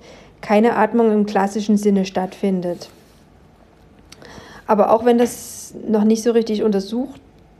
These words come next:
zu sein scheint bei diesem Parasiten, wird es so sein, dass dieser Parasit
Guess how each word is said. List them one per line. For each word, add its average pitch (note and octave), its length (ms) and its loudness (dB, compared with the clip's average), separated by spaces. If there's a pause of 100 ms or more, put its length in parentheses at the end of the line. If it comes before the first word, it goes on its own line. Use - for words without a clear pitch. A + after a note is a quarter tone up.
(320)
zu A3+ 140 -8
sein G3+ 300 2
scheint A3+ 500 -2 (120)
bei A3+ 120 0
diesem A#3+ 260 -2
Parasiten, B3+ 680 -4 (500)
wird A#3 180 4
es C4+ 120 0
so A#3 100 2
sein, G#3 540 0 (100)
dass G#3+ 320 -2
dieser G#3+ 240 -2
Parasit G#3 680 -4